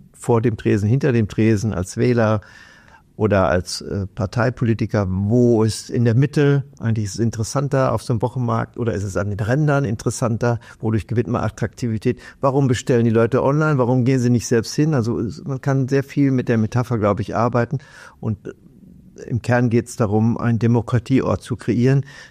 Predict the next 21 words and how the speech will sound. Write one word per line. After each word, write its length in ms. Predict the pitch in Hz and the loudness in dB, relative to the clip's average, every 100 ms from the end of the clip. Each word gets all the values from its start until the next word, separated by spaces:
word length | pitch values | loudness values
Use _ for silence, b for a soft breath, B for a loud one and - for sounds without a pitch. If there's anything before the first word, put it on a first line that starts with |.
| B 117 | B -2
der 100 | 110 | 2
nicht 200 | 135 190 | 2 2
eben 220 | 147 139 | 2 4
nur 140 | 135 | 2
das 160 | 131 - | 0 -4
Parlament 560 | - 127 139 165 120 | 0 2 4 2 0
ist, 280 | - - - _ B B B - | -4 -14 -18 _ B B B -12
sondern 340 | 110 101 92 | -4 -2 -2
die 160 | 104 - | -2 0
Alltagsbegegnung, 1000 | 117 123 110 - 107 104 104 - 80 92 | 0 0 -4 -6 -10 -6 -8 -8 -10 -8
das 160 | - | -8
Alltagsgespräch 800 | - 120 110 101 - - - 92 - - _ | 0 0 0 -4 -8 -14 -6 -6 -8 -20 _
zu 140 | - | -10
verstehen, 680 | - 104 - 131 139 135 - - | -4 -4 -2 0 2 0 -4 -2
unterschiedliche 540 | 143 139 120 - 117 | -2 0 -2 0 2
Interessen 580 | 107 - 120 123 131 123 _ - | 2 0 -2 0 -2 -4 _ -4
wahrzunehmen 720 | 107 120 - 123 123 127 113 | 0 0 0 2 2 2 0
und 100 | 98 | -2
sich 140 | - | -2
darüber 360 | 107 107 101 101 | 0 0 2 2
auszutauschen. 680 | - - - - - - | 0 -4 -8 -6 -8 -12